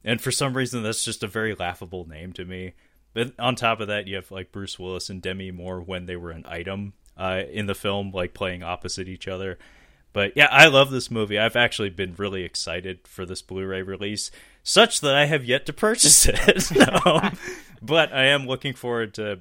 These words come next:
adding it to my collection so I can force my girlfriend to watch it and just, like, have her not get any of it.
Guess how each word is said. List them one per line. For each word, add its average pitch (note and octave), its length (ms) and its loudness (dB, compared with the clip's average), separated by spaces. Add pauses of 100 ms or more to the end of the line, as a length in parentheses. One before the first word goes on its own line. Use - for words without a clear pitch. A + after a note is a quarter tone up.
adding G2+ 300 -2
it G#2 120 -12
to A2 60 -16
my G2 140 -12
collection F#2+ 500 -12
so G2 160 -8
I F2 60 -8
can F2+ 140 -16
force - 320 -12
my F2 100 -18
girlfriend F2 480 -12
to F#2+ 60 -14
watch G2 280 -8
it G#2+ 200 -6 (460)
and F2+ 180 -12
just, F2+ 200 -8
like, F#2 360 -8 (220)
have F#2 280 -4
her F#2 280 -10
not F2+ 300 -10 (240)
get F2 400 -10
any E2 300 -16
of F#2+ 120 -8
it. G#2 240 -6